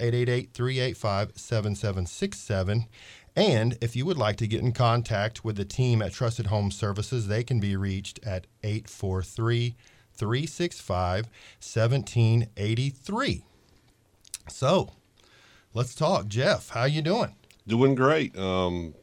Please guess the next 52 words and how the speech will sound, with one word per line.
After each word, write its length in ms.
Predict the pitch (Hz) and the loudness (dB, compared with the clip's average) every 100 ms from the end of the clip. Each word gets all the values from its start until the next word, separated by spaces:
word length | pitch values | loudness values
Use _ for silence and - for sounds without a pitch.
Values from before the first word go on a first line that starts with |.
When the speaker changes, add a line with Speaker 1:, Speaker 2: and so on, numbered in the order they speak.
| _ _ _ - 85 | _ _ _ -20 -4
Speaker 2:
getting 300 | 107 101 98 | 0 0 2
caught 280 | 110 107 104 | 4 6 6
up 240 | 113 104 | 2 0
from 360 | - 101 98 95 | 2 4 4 2
the 360 | 95 92 87 - | 2 0 -4 -4
terrific 340 | 101 117 117 101 | 2 4 4 4
home 220 | 131 156 | 4 4
show 220 | - 92 | 0 -2
we 140 | 90 85 | -4 -4
had, 320 | 90 92 80 _ _ _ _ _ | -4 -4 -8 _ _ _ _ _
uh, 100 | 92 92 | -2 0
Speaker 1:
Yes, 100 | 92 | 2
we 60 | |
Speaker 2:
over 160 | 98 120 | 2 2
the 60 | 143 | 2
Speaker 1:
did. 0 | |
Yes, 300 | 104 92 98 | 2 0 -2
we 60 | |
Speaker 2:
weekend. 240 | 92 87 82 | -2 -4 -6
So 220 | 90 90 | -6 -4
that 160 | 98 | -6
was, 220 | - - 92 | -8 -12 -6
uh, 440 | 87 87 85 80 78 - _ | -4 -4 -6 -8 -14 -20 _
it 80 | 95 | -10
was 140 | 90 | -10
very 260 | 82 101 98 | -6 -2 -2
good 200 | 104 101 | -2 -4
for 140 | 92 | -4
us. 160 | 101 104 | -4 -4
A 60 | 95 | -4
good 200 | 101 - | -4 -2
turnout 360 | 101 95 90 | -4 -4 -6
for 80 | 101 | -6
the 60 | 90 | -6
home 260 | 95 95 | -6 -6
show. 220 | 90 98 104 | -6 -8 -8
It 100 | 101 | -10
was 120 | 78 | -10
good 220 | 92 92 | -10 -10
for 120 | 95 | -12
the 80 | 85 | -10
Home 180 | 95 90 | -8 -8
Builders 280 | 95 92 87 | -8 -8 -8
Association 840 | - 90 - 87 90 92 117 110 | -8 -10 -8 -8 -8 -8 -8 -8
and, 180 | 82 76 _ _ _ _ _ | -10 -14 _ _ _ _ _
and, 340 | 90 90 85 | -8 -8 -8
uh, 220 | 87 87 85 | -8 -10 -10
good 240 | 85 95 | -10 -6
for 120 | 104 | -6
the 80 | 92 | -6
community. 580 | - 87 101 101 85 73 | -6 -2 -2 -2 -6 -10
So 340 | - 80 78 | -10 -8 -10